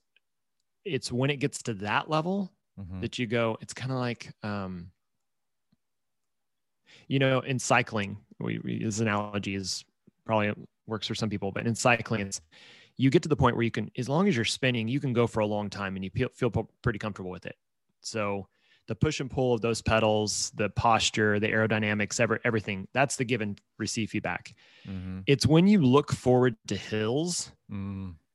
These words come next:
Speaker 1: that you're asking for yourself to level up,
Speaker 2: Mm-hmm.
Speaker 1: right? It's
Speaker 2: Mm-hmm.
Speaker 1: when you're going, "You know what? I'm pretty good on the flats.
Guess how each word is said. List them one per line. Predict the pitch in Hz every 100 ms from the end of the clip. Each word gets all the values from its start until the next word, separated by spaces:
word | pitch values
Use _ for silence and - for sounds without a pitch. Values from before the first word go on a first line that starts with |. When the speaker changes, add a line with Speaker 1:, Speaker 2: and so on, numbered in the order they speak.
| _ _ _
Speaker 1:
that | 113 -
you're | 120
asking | 117 120 107 120 113
for | 120
yourself | 110 107 120 107
to | 98
level | 95 90 78
up, | - - - - _ -
Speaker 2:
Mm-hmm. | 95 87 90 92 -
Speaker 1:
right? | 113
It's | 113 98
Speaker 2:
Mm-hmm. | 87
Speaker 1:
when | 139
you're | 139
going, | 123 135 127 123
"You | 147
know | 165
what? | 165 170 160 - - _ _ _ _
I'm | - 190
pretty | 233 196
good | 127 123
on |
the | 92
flats. | 98 95 95 - -